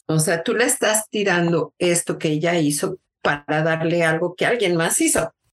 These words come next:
para comprarle algo que alguien más hizo. ¿Tiene sentido? No, ¿verdad? Entonces, déjala que juegue con cajas, déjala que juegue con reciclables". Yo recuerdo que cuando mi hija era chiquita,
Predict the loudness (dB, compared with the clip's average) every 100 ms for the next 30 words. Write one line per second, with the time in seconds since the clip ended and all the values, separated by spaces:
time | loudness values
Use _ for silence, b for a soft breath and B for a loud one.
0 | -4 -2 0 0 -2 0 0 2 0 -2
1 | -2 0 0 0 0 2 0 0 -2 -4
2 | -2 0 0 0 0 0 0 -2 -4 _
3 | -2 0 2 2 0 0 0 0 0 0
4 | 0 -2 -2 0 0 0 0 0 -2 -2
5 | 0 -2 -2 -2 -2 0 0 0 -2 0
6 | 0 -2 -2 -2 0 0 0 0 0 0
7 | -4 -2 0 2 0 -2 0 0 0 -2
8 | -2 -2 -2 -2 0 0 -2 _ 0 0
9 | 0 0 0 -2 -4 -2 0 2 2 2
10 | 0 0 -2 -2 -4 -2 -2 0 -2